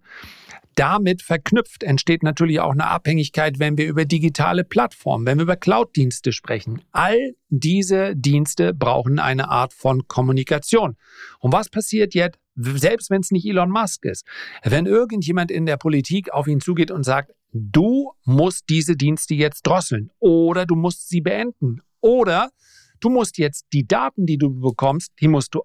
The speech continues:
alle analysieren.“ Was, wenn das Teil eines Handelsstreits wird? Was, wenn es Sanktionen gibt, die genau das zur Folge haben? Ne?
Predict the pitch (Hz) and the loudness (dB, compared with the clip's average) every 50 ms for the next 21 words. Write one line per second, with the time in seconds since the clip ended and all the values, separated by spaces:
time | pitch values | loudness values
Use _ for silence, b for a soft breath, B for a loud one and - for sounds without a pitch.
0 | _ _ - - 135 127 120 127 - - - 127 123 127 139 156 180 156 180 262 | _ _ -2 0 0 0 0 -2 -2 -2 0 0 0 2 2 0 0 0 0 0
1 | 269 - 127 117 _ _ _ _ _ _ - 110 104 110 139 135 156 - - - | -2 -2 -4 -8 _ _ _ _ _ _ -6 -4 -2 -2 -2 -2 -2 -8 -14 -16
2 | _ _ _ _ - 120 123 120 120 120 123 135 - - - 127 127 127 143 - | _ _ _ _ -2 -2 0 0 0 0 -2 -2 -2 -2 0 0 0 0 -2 -2
3 | 143 147 160 - - - 254 302 294 277 214 - - - - - 131 127 123 - | -2 -2 -2 -2 -2 -2 -2 0 0 -2 -2 -4 -4 -4 -2 -2 -2 -2 -4 -6
4 | - - - - - - _ - 110 107 107 147 135 151 - - - - - - | -6 -6 -6 -6 -6 -10 _ -6 -4 0 0 0 0 -2 -4 -12 -14 -8 -2 0
5 | 139 135 143 147 - - 165 160 165 - - 220 277 294 285 254 220 190 165 170 | 2 2 2 0 0 -2 -2 -2 -2 -2 0 0 2 2 2 2 2 2 2 2
6 | 180 180 - 196 143 117 139 151 139 143 139 143 147 175 233 262 254 247 214 160 | 0 -2 -4 -6 -2 0 0 2 2 2 2 2 2 0 2 0 0 -2 0 0
7 | 139 151 175 175 - - - 180 165 123 120 147 143 147 147 151 143 139 147 156 | 0 0 0 -2 -6 -4 0 0 0 2 2 2 2 2 2 2 2 2 2 2
8 | 156 165 151 B B B B B B B B B 202 254 | 0 -2 -4 B B B B B B B B B 0 0